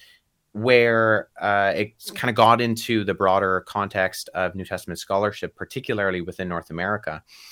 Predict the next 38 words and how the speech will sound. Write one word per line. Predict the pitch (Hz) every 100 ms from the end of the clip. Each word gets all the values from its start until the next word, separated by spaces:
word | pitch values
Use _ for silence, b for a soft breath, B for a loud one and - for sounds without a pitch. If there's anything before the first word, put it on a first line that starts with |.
| B
And | 117 127 117
what | 170 160
Walter | 180 180 151
Bauer | 127 120 110
claimed | - 139 165 170
there | 107 82 82 82
was | 87 -
what | 107 104
is | 101 92
referred | 95 - 120 113
to | 110 104
as | - 92 95 90
the | 110
Christianities | - 117 - 110 101 95 - 170 117 92 -
theory, | 82 73 65 - b b b b
that, | 113 107 -
a-, | 95 110
as | 113
you | 107
said, | 156 120
Doug, | 92 87
there | 90 87
are | 90 87
these | 82 82 -
other | 107 113
groups. | 104 101 98 110 - -
There's | 87 82
the | -
Ebionites, | 110 110 110 107 104 104 -
there's | - 85 -
the | 82
Docetics, | 82 - 117 117 107 - -
there's | 95 85 85 - -
the | 76 80 98
Gnostics, | 107 104 110 - 113 110 - B B B B B
and | 123 127 120
they | 147 202 - -
all | 160 127 95 107 147